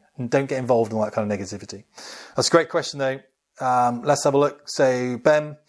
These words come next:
"A lot of people I speak to are negative and often build barriers to stop them achieving their goal, especially working towards a new career. What's the best way to smash down these barriers and move forwards?" Right, so we're talking self-sabotage now. I've written a post on self-sabotage before. It's very common, actually.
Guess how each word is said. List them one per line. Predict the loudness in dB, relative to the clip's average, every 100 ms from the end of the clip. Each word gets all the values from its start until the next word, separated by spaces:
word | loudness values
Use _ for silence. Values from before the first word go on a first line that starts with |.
| -20 -20 -20 -20 _
"A | 2
lot | 2
of |
people | 2 -2
I | -2
speak | -2 -2
to | -2
are |
negative | 0 2 2
and | 0
often | 0
build | 0 2
barriers | 2 2 0
to | -2
stop | -6 -4
them | -4
achieving | -2 -2
their | -2
goal, | 4 4 4 0 -8
especially | -6 -4 0 2
working | 0 0
towards | -4 -2
a | -2
new | -4
career. | -4 0 0 2
What's | 0 -2
the | 0
best | -2 0
way | -2
to | -2
smash | -4 -2 0 0
down | 0 0 -2
these | -4
barriers | 0 0 0 -2 -2 -4 -6
and | -6
move | -2
forwards?" | 0 0 -2 -12 -20 -2
Right, | 2 2
so | 0 -4 -2 -4 -8 _ _ _ _ _ -4
we're |
talking | 0 0
self-sabotage | 2 0 2 -2 0 2 2
now. | 2 2 0 -6 _ _ 0
I've | 2
written | 2
a | 2
post | 2 2
on | -2
self-sabotage | 0 0 2 -2 0 0 0
before. | -2 -2 4 4 4
It's | 0
very | 0 0
common, | 2 -2 -2
actually. | -4 -4 -6